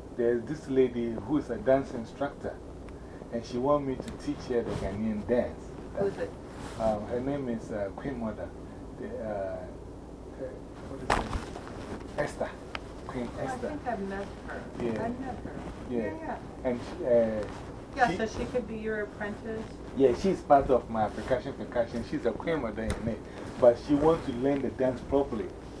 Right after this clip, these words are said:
Speaker 2: Right.
Speaker 1: Yeah, so
Speaker 2: That
Speaker 1: she
Speaker 2: takes
Speaker 1: can
Speaker 2: time.
Speaker 1: Yeah, yeah, so she can teach. And, uh, she, you know, so I'm gonna talk to her like, "Hey, listen, yeah, we're gonna do that apprenticeship, and I can pay her for coming." Yeah,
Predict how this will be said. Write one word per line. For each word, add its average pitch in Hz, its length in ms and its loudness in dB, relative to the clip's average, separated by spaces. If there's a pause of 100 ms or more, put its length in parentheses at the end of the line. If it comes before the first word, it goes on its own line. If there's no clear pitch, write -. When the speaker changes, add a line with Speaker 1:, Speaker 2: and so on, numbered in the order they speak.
(180)
Speaker 2:
Right. - 100 -6 (100)
Speaker 1:
Yeah, 120 220 8 (180)
so 123 220 4
Speaker 2:
That 113 120 2
Speaker 1:
she 123 80 2
Speaker 2:
takes 120 240 4
Speaker 1:
can 107 100 -6
Speaker 2:
time. 175 260 -2 (300)
Speaker 1:
Yeah, 113 260 4 (720)
yeah, 139 220 0 (180)
so 120 200 4
she 120 160 -8
can 113 220 -2
teach. - 340 -8 (640)
And, 131 260 -4
uh, - 40 -6 (200)
she, - 80 -10 (220)
you 185 80 -6
know, 151 220 2
so 143 220 0
I'm 135 120 0
gonna 139 220 4
talk - 320 -4
to 123 60 -4
her 113 240 0
like, 95 200 -6
"Hey, 120 140 0 (100)
listen, 104 340 -6 (600)
yeah, 117 160 2
we're 110 260 -2
gonna 123 120 -4
do 110 160 -6
that 104 140 -2
apprenticeship, - 600 -12
and 117 120 -10
I 113 100 -8
can 113 240 -6
pay 135 200 0
her 117 160 -4 (120)
for - 100 -10
coming." 107 300 -10 (920)
Yeah, 113 80 -8